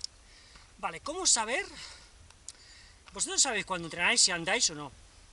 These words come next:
pero ¿cómo tener una referencia de dato, de dato real? Tenéis que mirar, mira, cuando una persona una ruta todavía no la maneja, tenéis que ver que vais a ciento sesenta de cadencia. Vosotros miráis el Strava,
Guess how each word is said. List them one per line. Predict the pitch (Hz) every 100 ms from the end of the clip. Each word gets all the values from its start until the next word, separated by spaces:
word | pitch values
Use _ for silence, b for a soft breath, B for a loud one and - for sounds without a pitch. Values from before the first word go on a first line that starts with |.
| - -
pero | 208 208
¿cómo | 320
tener | 320 294
una | 240
referencia | 220 214 214 - 269 233
de | 170 175
dato, | 175 190 - 156 -
de | 156 160
dato | 214 226
real? | 190 180 165 131 - - - B B B B
Tenéis | 214 277 -
que | 330
mirar, | 240 226 285
mira, | 175 127 - - - - - - -
cuando | 226 214 214
una | 302 349
persona | 330 - 208 185 165 143 - - - - - B B B B -
una | 247 294
ruta | 220 214 196
todavía | 180 190 190 233
no | 262
la | 220
maneja, | 208 247 - 277 - - -
tenéis | 202 220 262
que | - 202
ver | 269
que | - 208
vais | 247 240
a |
ciento | - 226 233 220
sesenta | - 208 208 214
de | 180
cadencia. | 156 143 139 143
Vosotros | 139 143 233
miráis | 208 190 180 -
el | 151
Strava, | 135 175 220 359